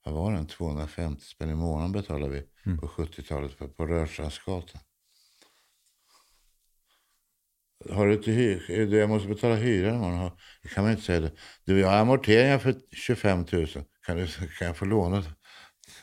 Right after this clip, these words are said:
Speaker 1: Inte av Karl i alla fall.
Speaker 2: Mm. Men, eh, tillbaka till frågan. Vad har han betytt för dig?
Speaker 1: Ja, en trygghet, tror jag.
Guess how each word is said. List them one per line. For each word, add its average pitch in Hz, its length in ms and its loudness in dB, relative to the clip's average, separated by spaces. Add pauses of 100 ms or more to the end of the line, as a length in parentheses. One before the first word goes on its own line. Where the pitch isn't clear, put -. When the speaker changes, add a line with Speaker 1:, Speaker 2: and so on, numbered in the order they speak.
(2250)
Speaker 1:
Inte 82 240 -2
av 82 160 -2
Karl 85 240 0
i - 20 0
alla 95 180 -4
fall. 73 140 -12 (240)
Speaker 2:
Mm. 82 240 0 (1500)
Men, 123 260 4 (160)
eh, 120 380 6
tillbaka 123 420 2
till 104 80 -2
frågan. 113 480 4
Vad 104 100 4
har 117 60 6
han 110 120 6
betytt 117 300 0
för 95 100 -4
dig? 87 180 -2 (2250)
Speaker 1:
Ja, 113 220 2
en 127 260 4
trygghet, 139 640 4
tror 92 260 2
jag. 85 180 2